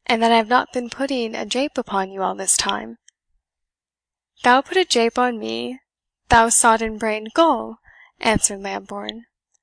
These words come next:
nothing daunted. "Why, dark and muddy as thou thinkest thyself, I would engage in a day's space to seek as clearly through thee and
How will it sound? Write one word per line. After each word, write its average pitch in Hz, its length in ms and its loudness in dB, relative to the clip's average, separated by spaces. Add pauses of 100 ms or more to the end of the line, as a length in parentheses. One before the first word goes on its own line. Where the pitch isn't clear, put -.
(380)
nothing 214 360 -2
daunted. 214 520 -8 (680)
"Why, 208 460 0 (140)
dark 247 280 6
and 240 120 -2
muddy 202 260 0
as 202 120 -6
thou 190 180 0
thinkest 196 380 -10
thyself, 202 400 -4 (340)
I 247 120 4
would 277 140 4
engage 262 480 4
in 240 100 -2
a 233 80 0
day's 240 360 2
space 226 440 0
to 214 140 -6
seek - 480 -4
as 240 220 0
clearly 240 640 -4 (320)
through 247 240 -6
thee 254 380 -2
and 220 440 -4